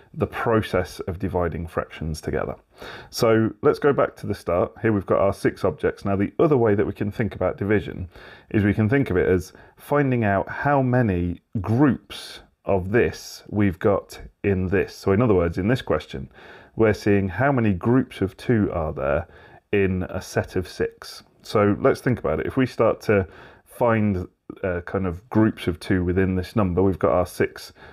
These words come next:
items here, and then you can see we've got one group of two there,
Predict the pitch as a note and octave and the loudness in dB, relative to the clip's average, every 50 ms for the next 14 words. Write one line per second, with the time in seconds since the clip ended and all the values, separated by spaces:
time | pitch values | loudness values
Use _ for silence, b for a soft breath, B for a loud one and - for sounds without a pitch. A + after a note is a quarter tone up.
0 | B B B - F2+ F#2+ F#2+ - - - E2+ E2 - - - E2 F2 F#2+ - B | B B B -2 0 0 0 -2 -6 -6 -6 -6 -4 -2 0 0 0 0 -2 B
1 | B B B B B B B B - - G#2 G2 G2+ G2 G2+ G2+ G2 - G2+ G2 | B B B B B B B B -6 0 2 2 4 4 4 2 0 0 -4 -4
2 | - - G2 F#2+ F#2+ G2 F#2 - - G#2+ G2 E2+ - - _ G#2 G#2+ B2 B2+ B2 | -2 0 0 2 2 2 0 0 0 2 2 2 2 -2 _ -2 0 0 2 2
3 | A#2+ G#2+ A2+ G#2 G2 - - G2 - - - - F#2 F2 D#2+ D#2+ D#2 F2 A2 | 2 2 2 2 0 0 -4 -6 -6 -6 -4 -4 -2 -2 -2 -2 -2 -2 -4